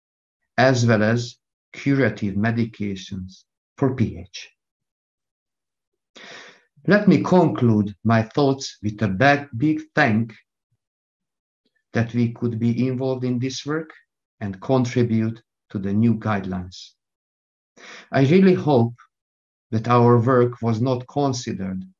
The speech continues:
as a burden or hinder the work of our physician partners, but they handled us in a way as a real partner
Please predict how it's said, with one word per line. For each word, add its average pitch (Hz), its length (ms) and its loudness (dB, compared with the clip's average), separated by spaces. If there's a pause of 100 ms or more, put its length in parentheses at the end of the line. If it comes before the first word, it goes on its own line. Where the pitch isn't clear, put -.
(280)
as 107 160 -6
a 110 80 -2
burden 95 760 0 (280)
or 101 140 -8
hinder 113 520 4
the 95 160 -2
work 120 360 0
of 110 160 -6
our 101 160 -4
physician 120 580 -6
partners, 139 680 -4 (920)
but 110 300 -2
they 117 220 0
handled 143 560 -4
us 117 480 -4 (160)
in 120 160 0
a 110 80 -2
way 117 360 -4 (480)
as 98 160 -12
a 101 80 -8
real 127 480 -2 (320)
partner 117 760 -4